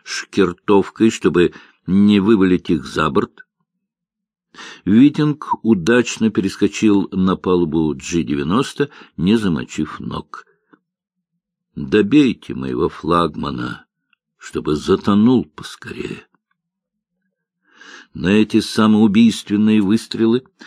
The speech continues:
развернулись другие эсминцы, решив, что напали русские.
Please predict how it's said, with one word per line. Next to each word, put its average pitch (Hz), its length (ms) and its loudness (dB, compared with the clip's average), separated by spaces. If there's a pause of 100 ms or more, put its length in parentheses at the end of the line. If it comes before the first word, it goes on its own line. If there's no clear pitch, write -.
(160)
развернулись 107 920 2
другие 101 420 0
эсминцы, 117 720 -2 (240)
решив, 95 440 0
что - 220 -2
напали 85 440 0
русские. - 640 0